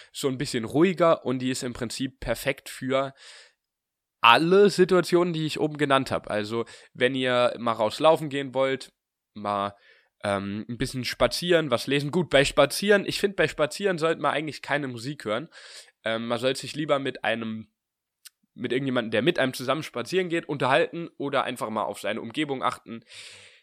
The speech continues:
Ist vielleicht, ähm, ist meiner Meinung nach ein bisschen schöner, aber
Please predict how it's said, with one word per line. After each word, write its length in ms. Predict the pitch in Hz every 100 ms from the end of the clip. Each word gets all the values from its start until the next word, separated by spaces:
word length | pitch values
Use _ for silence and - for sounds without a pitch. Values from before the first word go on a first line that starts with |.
| _ _ _ _ _ _ _
Ist 300 | 196 - -
vielleicht, 580 | - 156 135 143 - - -
ähm, 380 | 120 117 117 113 - _ _ _ _ _
ist 140 | 208 -
meiner 240 | 151 151
Meinung 220 | 139 127
nach 140 | 120 117
ein 80 |
bisschen 240 | 123 120 107
schöner, 320 | 110 107 87
aber 260 | 117 135